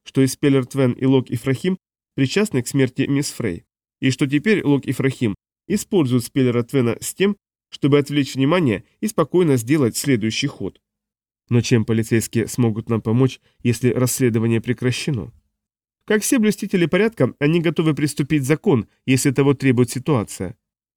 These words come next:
Они тайно следили за Спеллером Твеном и Локом Ифрахимом. Именно так я узнала, что Спеллер Твен наведывался в свободную зону еще до того, как мне об этом сообщил мистер Ифрахим. Я даже знаю, чем он там занимался.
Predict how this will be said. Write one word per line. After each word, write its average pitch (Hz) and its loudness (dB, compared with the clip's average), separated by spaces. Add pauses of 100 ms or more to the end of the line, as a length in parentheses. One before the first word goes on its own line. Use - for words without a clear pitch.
(160)
Они 175 4
тайно 175 2
следили 143 2
за 127 2
Спеллером 131 2
Твеном 160 0
и 143 -2
Локом 135 2
Ифрахимом. 120 -4 (320)
Именно 151 4
так 214 -2
я 127 4
узнала, 131 2
что - -2
Спеллер 127 2
Твен 170 -2 (220)
наведывался 131 2
в - -2
свободную 127 2
зону 135 0 (200)
еще 170 0
до 165 2
того, 139 0
как - -2
мне 165 2
об 123 0
этом 123 0
сообщил 135 -2
мистер 131 2
Ифрахим. 127 -4 (420)
Я 151 4
даже 147 2
знаю, 156 2
чем 139 0
он 135 0
там 131 0
занимался. 135 -2